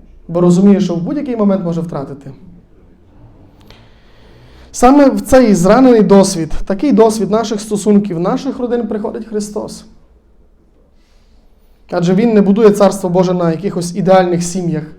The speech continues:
Він приходить в наш реальний світ, в нашу людську історію, стається людиною, такою, як ми, окрім гріха.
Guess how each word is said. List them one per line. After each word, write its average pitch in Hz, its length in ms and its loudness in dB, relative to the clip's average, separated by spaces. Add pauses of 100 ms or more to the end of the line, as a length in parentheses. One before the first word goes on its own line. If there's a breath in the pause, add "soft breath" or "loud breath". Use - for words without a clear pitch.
(1160)
Він 214 140 -2
приходить 233 420 2
в 190 80 -8
наш 269 280 -2
реальний 269 420 0
світ, 285 340 -4
в 165 120 -10
нашу 262 280 -2
людську 277 280 -4
історію, 214 580 -8 (320 loud breath)
стається 240 720 -2
людиною, 208 800 0 (120)
такою, 311 380 0
як 302 160 -4
ми, 247 360 -2 (340)
окрім 220 300 -8
гріха. 190 400 -6